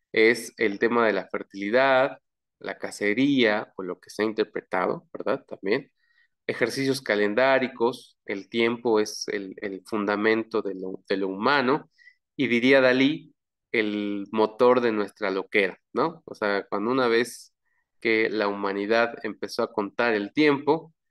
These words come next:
se volvió loca, dice Dalí, y pues, pues tan ale-, tan alejado de la verdad no estaba, ¿no? <laughs> Estamos sujetos al tiempo como, como, como especie, ¿verdad?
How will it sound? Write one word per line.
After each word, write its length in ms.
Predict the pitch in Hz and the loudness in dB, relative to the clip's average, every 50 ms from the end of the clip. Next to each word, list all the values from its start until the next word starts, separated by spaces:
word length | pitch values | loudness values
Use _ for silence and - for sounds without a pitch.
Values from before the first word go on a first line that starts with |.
| _ _ _ _ _ | _ _ _ _ _
se 120 | - 113 | 0 0
volvió 420 | 104 101 107 104 101 110 113 110 | 2 2 2 2 2 2 2 2
loca, 460 | 107 104 107 110 107 - - 101 95 90 | 2 2 2 0 0 -2 -6 -12 -10 -10
dice 280 | 95 92 90 - - | -12 -14 -12 -8 -4
Dalí, 360 | 95 92 101 123 139 139 139 - | -2 0 0 2 0 -2 -2 -8
y 120 | 113 104 | -14 -16
pues, 500 | _ _ - 101 95 - - - - - _ _ _ _ _ _ _ _ | _ _ -2 -2 -2 -2 -8 -20 -20 -20 _ _ _ _ _ _ _ _
pues 180 | - 113 110 - | -4 -4 -4 -2
tan 180 | - 110 107 | 0 2 4
ale-, 340 | 110 107 107 107 107 107 107 | 4 4 4 4 4 2 2
tan 200 | 107 - 104 104 | 2 0 0 0
alejado 360 | 107 104 107 - - 139 143 | 0 0 0 2 4 4 6
de 60 | 147 131 | 6 6
la 80 | 107 101 | 4 4
verdad 240 | 104 110 120 131 | 4 4 2 2
no 100 | 120 117 | 0 -2
estaba, 440 | 113 - - - 101 95 95 95 92 | -6 -6 -4 -4 -4 -4 -4 -6 -8
¿no? 200 | 92 110 - - - - - | -10 -12 -12 -14 -12 -2 4
<laughs> 440 | - 208 - - - 196 - - - - - - - - | 4 4 4 4 0 0 0 0 -12 -16 -18 -12 -6 -6
Estamos 440 | 120 - - 143 147 156 156 156 | -4 -2 0 0 2 2 2 2
sujetos 600 | - 135 - - 139 135 139 - 151 151 - - _ _ _ _ - | 0 -2 0 2 0 2 2 0 0 0 -2 -8 _ _ _ _ -6
al 220 | 98 98 98 _ - | -6 -6 -6 _ -2
tiempo 520 | 120 123 131 131 131 123 - - - _ - | 2 4 4 4 2 -2 -10 -14 -20 _ -14
como, 320 | 98 95 90 90 90 90 _ _ _ _ - _ _ _ _ | -14 -14 -14 -20 -20 _ _ _ _ _ -20 _ _ _ _
como, 520 | _ - 110 101 104 101 95 95 92 87 - | _ -4 -4 -2 -2 -2 -2 -2 -4 -6 -6
como 200 | - 95 95 92 | -6 -4 -4 -4
especie, 520 | 90 - _ - 98 101 - - - 87 90 | -6 -6 _ -6 -6 -6 -6 -8 -8 -8 -8
¿verdad? 420 | 87 92 107 135 175 180 - | -2 2 4 4 4 2 -2